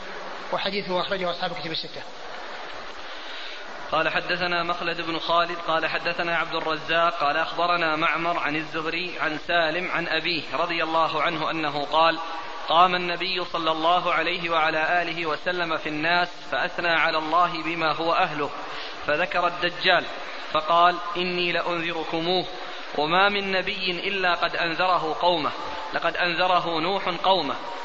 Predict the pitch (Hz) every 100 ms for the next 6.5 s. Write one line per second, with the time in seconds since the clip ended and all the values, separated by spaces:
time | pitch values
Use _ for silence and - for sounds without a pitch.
0 | - 156 170 165 190 185 175 151 165 160
1 | 170 185 165 180 190 170 151 185 170 160
2 | 185 202 175 185 180 - - - 180 240
3 | 208 208 196 165 170 165 190 196 202 165
4 | 160 175 156 165 - - - - - -
5 | 170 170 170 190 185 170 175 180 165 156
6 | 147 180 170 175 190